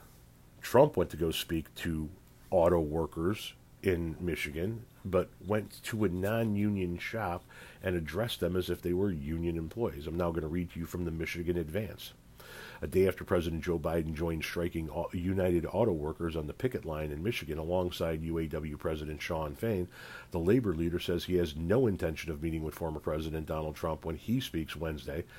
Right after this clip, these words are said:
at a non-union automotive parts manufacturer and supplier in Macomb County. Fain,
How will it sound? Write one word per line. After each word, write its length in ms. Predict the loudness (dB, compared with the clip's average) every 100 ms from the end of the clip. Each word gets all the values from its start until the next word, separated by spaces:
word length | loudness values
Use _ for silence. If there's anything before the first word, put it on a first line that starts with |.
| -18 -8
at 120 | -4 0
a 60 |
non-union 600 | 4 4 4 4 4 2
automotive 560 | 2 -2 -2 -2 -2 -2
parts 280 | -2 -2 -4
manufacturer 840 | -6 -6 -6 -8 -8 -6 -6 -6
and 160 | -6 -6
supplier 600 | -10 -6 -2 0 0 -2
in 180 | -4 -4
Macomb 340 | -4 -4 -4
County. 360 | 0 2 2 -4 -14 -20 -20 -20 -20 -20 -20 -20 -20 -20 -20 -20 -20
Fain, 480 | -8 0 2 2